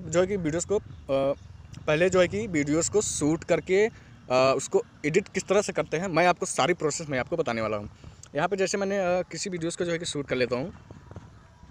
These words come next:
हाँ, जैसा कि मैंने ये videos को shoot कर लिया, यहाँ पे, अ, अ, सही का निशान यहाँ पे दिख रहा है, बस इस पर click करनी है।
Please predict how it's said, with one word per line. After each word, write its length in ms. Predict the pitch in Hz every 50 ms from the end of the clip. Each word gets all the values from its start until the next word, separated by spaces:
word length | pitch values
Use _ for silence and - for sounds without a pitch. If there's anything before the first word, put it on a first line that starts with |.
| - - - - - - - - - - - - - - - - - - - - - - - - - - - - - - - - - - - - - - - - - - -
हाँ, 160 | - 113 107
जैसा 240 | 104 123 147 160 185
कि 80 | 185 190
मैंने 180 | 170 180 180
ये 60 | 185 180
videos 260 | 170 156 160 165 -
को 80 | -
shoot 200 | 170 - 151 151
कर 100 | - 175
लिया, 200 | 160 156 156 165
यहाँ 200 | 180 175 151 151
पे, 200 | 147 - 156 156
अ, 60 | 165 180 - - _ - - - - - -
अ, 260 | 127 131 131 135 139 - - - - - _ _ _ - - - - - - - - - - -
सही 360 | 117 113 113 - - 151 147
का 100 | 151 175
निशान 300 | 160 151 131 135 127 147
यहाँ 120 | 165 165 170
पे 100 | 165 165
दिख 140 | 160 160 156
रहा 140 | 165 165
है, 100 | 180 180
बस 200 | 160 143 139 -
इस 100 | 131 123
पर 100 | - -
click 200 | 151 - 151 143
करनी 200 | - 156 160 165
है। 120 | 165 175